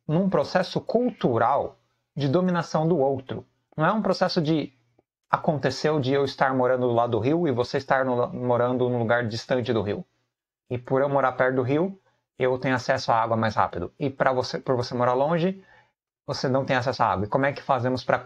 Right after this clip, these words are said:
equilibrar isso? Ou os dois moram na mesma casa, ou faz um, uma valeta e transfere lá a água do rio pra, pra próximo do outro, ou encana, ou faz uma caixa d'água,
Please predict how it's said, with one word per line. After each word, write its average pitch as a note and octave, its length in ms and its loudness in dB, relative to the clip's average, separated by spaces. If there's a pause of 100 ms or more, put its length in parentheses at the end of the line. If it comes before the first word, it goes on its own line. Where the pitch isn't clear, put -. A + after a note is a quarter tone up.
equilibrar B2+ 480 0
isso? - 240 -12 (420)
Ou A#3 180 2
os D3 100 0
dois A2 180 0
moram F#2+ 220 0
na F#2+ 80 0
mesma F#2+ 200 -2
casa, C#3 400 0 (480)
ou A#3+ 180 2
faz A2+ 300 0
um, A2+ 440 0 (120)
uma A2 320 -2
valeta B2+ 480 0
e G2 280 0
transfere A#2 560 0
lá G#2+ 180 2
a G2+ 220 0
água G#2 160 0
do G#2 80 -4
rio G2+ 280 -2 (380)
pra, G2+ 440 2
pra A2 140 -2
próximo A2 360 -2
do C3+ 80 0
outro, D3 360 0
ou F#3+ 120 2
encana, C#3 640 0 (300)
ou D3+ 120 2
faz D3+ 200 0
uma B2 140 0
caixa B2+ 220 0
d'água, A2 560 0